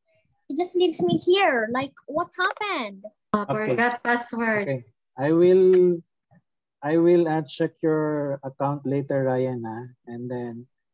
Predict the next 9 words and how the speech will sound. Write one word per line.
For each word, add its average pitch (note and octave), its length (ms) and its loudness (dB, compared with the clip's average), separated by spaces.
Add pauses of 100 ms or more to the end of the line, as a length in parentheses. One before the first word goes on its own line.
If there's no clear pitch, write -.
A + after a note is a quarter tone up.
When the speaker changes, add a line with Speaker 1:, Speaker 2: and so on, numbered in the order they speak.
(120)
Speaker 3:
once C#3 300 -4
I'm D3+ 280 -4
done D3+ 180 -4
checking D3 420 -6
your C#3 240 -6
account, C#3 580 -2 (140)
I'll B2+ 320 -2
inform D3 600 -2
you D#3 500 2